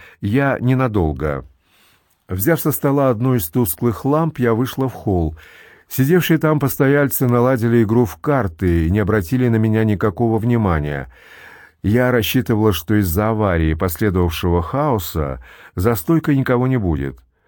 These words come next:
К несчастью, портье находился на месте. Я замедлила шаг и притаилась в тени, чувствуя себя кем-то вроде убийцы из романа викторианской эпохи,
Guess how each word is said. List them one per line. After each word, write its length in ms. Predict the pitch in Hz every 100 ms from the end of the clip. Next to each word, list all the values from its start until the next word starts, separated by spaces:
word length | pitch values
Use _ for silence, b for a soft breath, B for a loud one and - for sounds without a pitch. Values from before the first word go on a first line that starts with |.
| B B B
К 40 |
несчастью, 460 | 127 123 175 180 175
портье 360 | 156 147 - 160
находился 600 | 143 127 120 139 - 139
на 140 | 139
месте. 580 | 131 95 85 - - 92
Я 200 | 92 110
замедлила 580 | 107 107 101 98 98 95
шаг 400 | - 135 147 139
и 60 |
притаилась 760 | 110 110 87 98 110 117 110 -
в 80 | -
тени, 460 | 123 120 107 78 B B B
чувствуя 400 | B 156 143 147
себя 340 | 139 123 139 127
кем-то 380 | 147 135 135
вроде 400 | 123 120 107 117 117 -
убийцы 640 | 110 98 95 156 151 -
из 160 | 135 98
романа 500 | 107 104 113 131 127 -
викторианской 760 | 117 - 104 107 107 - 117
эпохи, 760 | 104 - 131 107 - 85 76